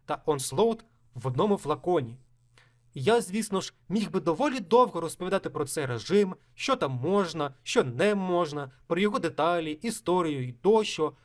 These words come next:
але Джон Різо сказав все, про що я думав:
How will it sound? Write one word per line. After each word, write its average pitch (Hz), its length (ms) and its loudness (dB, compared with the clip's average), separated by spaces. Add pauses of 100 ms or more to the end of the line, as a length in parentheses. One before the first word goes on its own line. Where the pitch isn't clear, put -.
(280)
але 156 480 2 (240)
Джон 151 280 2
Різо 214 460 0
сказав 156 460 -2
все, 247 400 -2 (220)
про - 140 -2
що - 220 -6
я 127 120 -4
думав: 131 340 -2